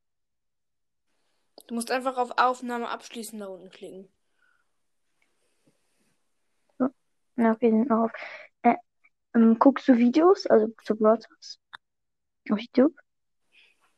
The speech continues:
Speaker 1: Also, wie meinst
Speaker 2: Also auf
Speaker 1: du
Speaker 2: YouTube
Speaker 1: Videos?
Speaker 2: halt, guckst du da Brawl Stars Videos an, ne?
Speaker 1: Ja, ich guck YouTube.
Speaker 2: Ja, <laughs> kannst mich auch, du willst abonnieren, ich hab auch einen YouTube-Kanal.
Speaker 1: Ja, wie heißt
Speaker 2: Äh,
Speaker 1: du?
Speaker 2: da heiß ich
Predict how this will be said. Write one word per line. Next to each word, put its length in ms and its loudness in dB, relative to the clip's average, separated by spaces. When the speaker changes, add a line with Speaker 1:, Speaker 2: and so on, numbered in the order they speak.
Speaker 1:
Also, 220 -8
wie 100 -8
meinst 140 -2
Speaker 2:
Also 120 6
auf 60 4
Speaker 1:
du 80 0
Speaker 2:
YouTube 120 0
Speaker 1:
Videos? 220 -2
Speaker 2:
halt, 180 -2
guckst 260 -2
du 40 -18
da 120 -4
Brawl 200 -2
Stars 220 -4
Videos 280 4
an, 180 -8
ne? 140 -4
Speaker 1:
Ja, 300 0
ich 120 -14
guck 180 -6
YouTube. 220 -6
Speaker 2:
Ja, 240 6
<laughs> 120 -4
kannst 220 -2
mich 100 2
auch, 100 -2
du 140 0
willst 220 4
abonnieren, 300 6
ich 120 0
hab 60 6
auch 100 6
einen 120 6
YouTube-Kanal. 580 0
Speaker 1:
Ja, 180 -8
wie 80 -8
heißt 300 -8
Speaker 2:
Äh, 40 2
Speaker 1:
du? 60 4
Speaker 2:
da 100 2
heiß 160 -2
ich 240 -6